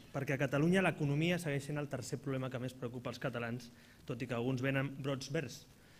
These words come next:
I, per tant, haurem de parlar d'això, perquè a Catalunya els partits polítics i el sistema democràtic és el quart problema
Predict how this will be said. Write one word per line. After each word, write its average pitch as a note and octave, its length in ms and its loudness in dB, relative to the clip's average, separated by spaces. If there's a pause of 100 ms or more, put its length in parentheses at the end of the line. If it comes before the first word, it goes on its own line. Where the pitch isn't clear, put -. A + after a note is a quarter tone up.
(200)
I, - 0 -
per A#2+ 240 -4
tant, C#3 160 0
haurem C3+ 240 2
de C3+ 80 0
parlar B2+ 220 -2
d'això, C#3+ 180 0
perquè C3 240 0
a C3+ 60 2
Catalunya E3 340 4
els F#3 80 -2
partits D3 400 2
polítics E3 320 4
i C3+ 60 2
el - 20 0
sistema D#3 320 0
democràtic D3 400 0
és C3 80 -2
el B2+ 160 -4
quart D#3 240 4
problema C3 380 2